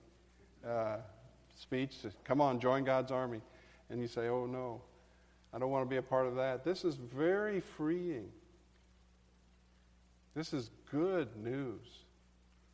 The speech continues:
that someone would love us this much to lay claim upon our life and show an interest in us that's abiding and want to work with us and make something of us that we are not by ourselves.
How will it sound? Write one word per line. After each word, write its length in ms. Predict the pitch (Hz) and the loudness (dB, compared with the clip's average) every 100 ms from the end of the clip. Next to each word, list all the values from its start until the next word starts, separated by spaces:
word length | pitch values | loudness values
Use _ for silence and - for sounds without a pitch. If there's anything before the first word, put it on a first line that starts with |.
| - - - | -20 -20 -6
that 160 | 123 - | -6 -4
someone 460 | - 180 208 185 | 2 2 4 4
would 120 | 139 | 4
love 240 | 123 165 196 | 6 6 8
us 160 | 165 | 4
this 300 | - 135 - | 2 -4 -2
much 460 | 131 160 156 - - - - - - - | 2 2 0 -8 -14 -20 -20 -20 -20 -2
to 80 | 139 | 6
lay 160 | 147 | 8
claim 400 | 151 165 190 233 | 8 8 10 10
upon 280 | 196 170 165 | 8 8 6
our 120 | 156 | 8
life 260 | 156 180 180 | 10 10 8
and 120 | 156 | 4
show 160 | - 156 | 4 6
an 100 | 165 | 6
interest 340 | 226 214 - | 6 4 2
in 120 | 165 | 4
us 160 | 151 143 | 4 4
that's 240 | 151 139 | 0 2
abiding 580 | 143 123 156 190 202 139 - - - | 2 8 8 10 8 4 0 -4 2
and 220 | 160 143 | 2 8
want 300 | 180 233 - | 10 10 8
to 100 | 180 | 4
work 360 | 135 175 233 | 8 10 10
with 140 | 214 180 | 8 6
us 160 | 147 | 6
and 160 | 143 139 | 6 8
make 220 | 185 294 | 8 8
something 380 | - 196 160 147 | 6 2 4 2
of 80 | 143 | 2
us 120 | 139 | 2
that 160 | - 165 | 4 6
we 140 | 180 | 6
are 140 | 175 165 | 6 6
not 500 | 170 202 202 139 135 | 6 6 4 2 4
by 220 | 151 151 | 4 4
ourselves. 880 | 151 151 175 208 151 - - - | 0 -2 -4 -4 -6 -10 -16 -20